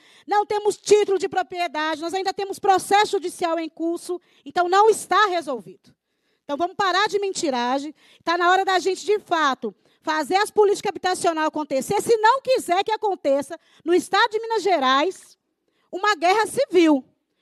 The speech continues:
porque é isso que tá dado, é rico contra pobre, né? E tá na hora da gente entender isso. Precisamos que quem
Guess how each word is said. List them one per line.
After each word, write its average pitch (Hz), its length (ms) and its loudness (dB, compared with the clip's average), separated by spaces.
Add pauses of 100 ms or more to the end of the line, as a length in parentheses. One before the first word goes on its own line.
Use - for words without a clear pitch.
(100)
porque 320 200 -2
é 427 280 6
isso - 120 0
que - 100 -12
tá - 220 -2
dado, 349 440 2 (440)
é 359 160 0
rico 415 280 2
contra 508 400 2
pobre, 349 480 6 (380)
né? 262 220 -8 (400)
E - 80 -12
tá 370 120 -2
na 415 80 -2
hora 440 200 2
da 440 140 2
gente 427 200 -4
entender 440 720 -2
isso. - 300 -18 (320)
Precisamos 403 500 -6
que 392 120 -16
quem 494 320 -6